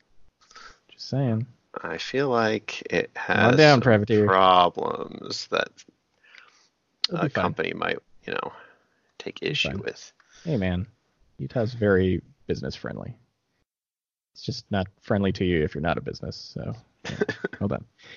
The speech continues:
Speaker 1: Anyway, uh, so today we're gonna be talking about painting. It's a, it's a painting episode.
Speaker 2: Woo!
Speaker 1: But what makes it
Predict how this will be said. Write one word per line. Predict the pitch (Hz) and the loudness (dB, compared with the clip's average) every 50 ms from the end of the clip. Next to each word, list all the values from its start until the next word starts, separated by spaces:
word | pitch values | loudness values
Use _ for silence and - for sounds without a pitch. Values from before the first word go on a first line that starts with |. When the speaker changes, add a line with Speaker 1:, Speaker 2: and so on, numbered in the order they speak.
| - - _ _ - | -20 -20 _ _ 4
Speaker 1:
Anyway, | 226 220 196 123 104 101 104 123 131 - - _ _ _ _ _ _ _ _ _ _ _ - | 6 8 8 8 8 8 6 4 0 -4 -10 _ _ _ _ _ _ _ _ _ _ _ 8
uh, | 143 143 143 143 143 143 - | 10 10 12 12 10 10 8
so | - - - - 233 202 160 131 113 101 98 87 - - - - | 4 0 2 4 6 8 8 8 8 6 4 0 -2 -4 -6 -4
today | - 139 135 185 254 302 | 0 2 4 4 2 2
we're | 269 196 | 0 -2
gonna | 165 139 | 0 0
be | 131 | 2
talking | 139 151 147 | 2 2 2
about | 139 113 - | 2 2 0
painting. | - 113 113 170 - - - - - - _ _ _ _ _ | 0 -4 -4 -4 -4 -6 -8 -10 -14 -18 _ _ _ _ _
It's | - 131 - - | -14 -10 -10 -10
a, | 135 - | -8 -6
it's | - 123 - | -6 -2 -2
a | 156 | -2
painting | 147 - 143 139 - 196 - 78 67 65 - - | -2 -2 -4 -4 -4 -4 -4 -6 -6 -8 -8 -10
episode. | - - _ - - - - 50 - - _ _ - - - - | -10 -12 _ -14 -10 -8 -8 -8 -8 -10 _ _ -20 -14 -2 2
Speaker 2:
Woo! | 311 370 | 6 8
Speaker 1:
But | - 113 107 349 339 320 | 10 10 8 6 2 -2
what | - 113 127 131 117 | 2 4 4 6 6
makes | 127 143 143 135 - - | 6 6 6 4 4 2
it | 139 | 2